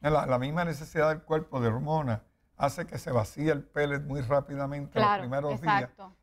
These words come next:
Speaker 1: y que después el resto del mes no tenga.
Speaker 2: Es correcto, es correcto. Y
Speaker 1: Ujú.
Speaker 2: hemos, y conocemos de casos que ya, este, los doctores están sacando eso, esos pellets porque tienen sus efectos secundarios.
Speaker 1: Exactamente, hay
Speaker 2: que
Speaker 1: efectos secundarios.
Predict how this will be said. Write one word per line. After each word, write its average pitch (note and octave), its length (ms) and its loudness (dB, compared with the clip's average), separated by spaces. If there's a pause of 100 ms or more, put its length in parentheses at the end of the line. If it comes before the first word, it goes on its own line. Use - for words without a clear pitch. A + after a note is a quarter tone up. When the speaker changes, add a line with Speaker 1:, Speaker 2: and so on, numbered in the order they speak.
Speaker 1:
y C3 60 -18
que C#3 100 -4
después C3+ 300 2
el C#3+ 80 -4
resto D#3+ 320 0
del D#3 100 0
mes F3+ 140 2
no E3 180 4
tenga. A#2+ 420 0 (320)
Speaker 2:
Es F#3 140 -20
correcto, F#3 520 -4
es F3+ 80 -10
correcto. G#3+ 400 0
Y B3 140 4
Speaker 1:
Ujú. A3 60 4
Speaker 2:
hemos, A3 200 -2
y A#3+ 100 -4
conocemos G3 480 -4
de A#3 120 -2
casos B3 320 0
que A3 260 -8
ya, F3+ 460 0
este, G#3 280 -2
los G3+ 140 2
doctores G3 420 0
están G3 380 -2
sacando G#3 920 -2 (420)
eso, A3+ 540 2
esos A#3 280 -6
pellets A#3 400 0
porque A#3 340 0
tienen F#3+ 480 -2
sus C4+ 160 2
efectos G#3+ 440 -6
secundarios. G#3+ 720 0
Speaker 1:
Exactamente, A2+ 520 -2
hay C3+ 140 2
Speaker 2:
que G#3+ 160 2
Speaker 1:
efectos G3 320 2
secundarios. A#2 640 -2